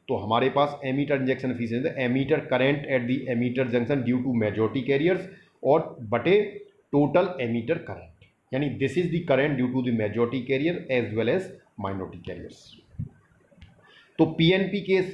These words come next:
के केस में मेजॉरिटी कैरियर्स क्या होंगे? होल्स होंगे, और एनपीएन के केस में इलेक्ट्रॉन्स होंगे। तो this is the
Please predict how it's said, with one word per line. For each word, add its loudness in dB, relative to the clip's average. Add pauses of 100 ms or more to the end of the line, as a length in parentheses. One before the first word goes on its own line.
के 4
केस 0
में 0
मेजॉरिटी 2
कैरियर्स 2
क्या 2
होंगे? 2
होल्स -2
होंगे, -8 (380)
और 0
एनपीएन 2
के 2
केस -4
में -4 (380)
इलेक्ट्रॉन्स -4
होंगे। -12
तो -6 (160)
this 0
is 2
the -4